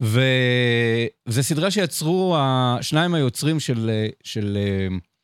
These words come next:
של טד לסו, ביל לורנס ו-, אה,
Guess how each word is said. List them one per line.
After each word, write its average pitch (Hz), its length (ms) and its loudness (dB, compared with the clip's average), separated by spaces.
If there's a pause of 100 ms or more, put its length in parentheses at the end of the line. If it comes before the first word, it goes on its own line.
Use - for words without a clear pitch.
(340)
של - 160 -4
טד 147 260 0
לסו, 147 540 0
ביל 123 200 0
לורנס 131 540 0 (400)
ו-, 95 560 0 (220)
אה, 90 680 -2